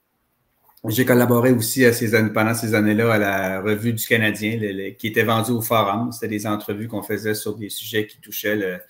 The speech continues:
pas nécessairement le match, le jeu, le, les résultats sur la patinoire, mais c'était des sujets en profondeur ou des sujets connexes. Et, euh,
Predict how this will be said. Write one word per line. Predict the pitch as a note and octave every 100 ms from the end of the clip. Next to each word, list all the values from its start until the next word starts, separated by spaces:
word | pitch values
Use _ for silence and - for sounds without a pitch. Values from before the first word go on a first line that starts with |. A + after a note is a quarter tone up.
| - - - - - - _
pas | E3
nécessairement | D#3 - C#3+ B2 C3+ C#3+
le | C3 A#2+ A#2
match, | A#2 C3+ - - A#2
le | A2+
jeu, | G#2+ B2 A#2
le, | G#2+ G2+ G2 F#2+
les | F#2+ G2+ G#2+
résultats | B2 A#2 A2+ C3+
sur | B2+
la | A2+
patinoire, | A2+ A2 A#2+ G#2+ G#2 A#2+ A#2+
mais | G2+
c'était | - G#2
des | G#2+
sujets | - A2
en |
profondeur | A2 G#2 G#2+ A2+ A2+
ou |
des | G#2
sujets | G2+ A2 A2+
connexes. | A#2 G#2 A2 C3+ - - G#2 _ - - _ -
Et, | A2+ A#2
euh, | A2 G#2+ G#2+ G#2+